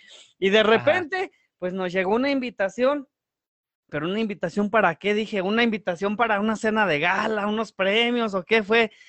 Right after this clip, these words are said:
Speaker 1: No, pues, en realidad fue Amazon Music quien nos invitó a ser parte de su programación de podcasting. Y entonces, enseguida,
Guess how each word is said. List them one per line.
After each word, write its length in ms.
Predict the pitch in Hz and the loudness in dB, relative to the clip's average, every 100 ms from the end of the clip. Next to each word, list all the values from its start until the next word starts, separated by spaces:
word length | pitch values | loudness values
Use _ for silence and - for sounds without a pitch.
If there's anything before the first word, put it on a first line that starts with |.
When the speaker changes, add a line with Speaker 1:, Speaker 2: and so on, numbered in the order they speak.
| - _ | -20 _
Speaker 1:
No, 360 | 226 320 359 247 | 2 4 4 4
pues, 260 | 190 226 - | 2 2 2
en 160 | 214 208 | -6 -4
realidad 420 | 214 220 233 294 294 | -2 2 2 2 2
fue 260 | 269 285 - - | 2 2 0 -2
Amazon 560 | 285 320 277 277 254 | 0 0 0 0 2
Music 420 | 247 294 269 247 - - | 2 0 -4 -10 -16 -10
quien 220 | 233 226 | -6 -4
nos 180 | 220 214 | -6 -8
invitó 640 | 220 214 202 262 277 277 - _ _ | -8 -8 -2 2 4 2 -2 _ _
a 140 | 151 | -10
ser 240 | 160 214 185 | -6 -6 -2
parte 580 | 233 240 214 240 233 - _ _ | 0 0 0 -2 -2 -6 _ _
de 240 | 165 175 | -4 -4
su 220 | - 240 | -4 -8
programación 720 | 214 254 226 208 202 190 214 202 | 0 2 2 0 -4 -6 -6 -6
de 100 | 175 | -8
podcasting. 1040 | _ 311 359 302 269 220 - 233 254 262 - _ _ - 170 | _ 0 0 2 2 2 0 -2 -2 -2 -6 _ _ -4 0
Y 180 | 185 | 2
entonces, 840 | 190 196 - 311 302 - 262 254 - 202 208 196 190 | 0 0 2 4 2 2 0 0 -4 -2 0 -2 -4
enseguida, 760 | 220 208 262 349 302 269 269 | -6 -6 -6 -6 -2 0 0